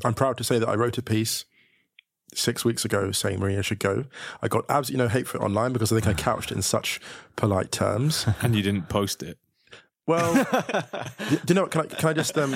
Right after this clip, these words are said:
Speaker 1: listen, listen. Let, let me, let me defend, let me defend my honour. It was posted on the E S P N F C site. I didn't tweet it. That's correct. <laughs>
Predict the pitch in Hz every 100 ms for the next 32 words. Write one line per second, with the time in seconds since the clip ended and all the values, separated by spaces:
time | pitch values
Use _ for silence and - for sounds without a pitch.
0 | 160 160 - 117 - 120 151 151 180 180
1 | 160 185 180 - 170 151 127 135 156 151
2 | 156 131 117 113 92 98 - - - -
3 | - - - - - - - 127 123 165
4 | 151 127 131 127 - 127 120 - 117 110
5 | 107 110 - - 117 131 127 - 127 -
6 | 123 113 - 104 117 - - -